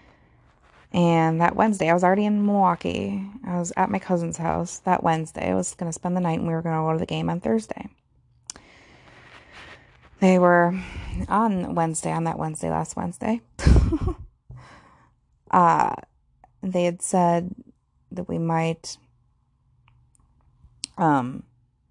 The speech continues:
proceed with no attendance for the rest of the season. And then on the next day, on Thursday,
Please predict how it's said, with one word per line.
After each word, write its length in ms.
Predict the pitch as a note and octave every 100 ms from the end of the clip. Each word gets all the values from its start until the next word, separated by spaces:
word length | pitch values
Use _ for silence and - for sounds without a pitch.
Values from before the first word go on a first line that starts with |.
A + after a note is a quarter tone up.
| _ _ _ _ _ _ _ _ _ _ _ _ _ _ _
proceed 640 | - E3 - F3 D#3 D#3
with 760 | - D3 D#3 D#3 - - - - _
no 340 | F#3+ F3+ -
attendance 720 | F3+ - A#3 A#3+ - - - -
for 260 | - E3+
the 80 | E3+
rest 240 | E3 D#3+ -
of 80 |
the 80 | -
season. 600 | E3+ - D#3+ - - E3+ - - - - _ _
And 180 | F#3 F3
then 120 | E3
on 360 | D#3 D#3 D#3 E3 _ _ _ _ _
the 80 | -
next 260 | - -
day, 440 | F#3+ A#3+ A3 F#3 F#3+
on 160 | F3+ F3
Thursday, 760 | A3+ C4+ - G3 G3 G3 G3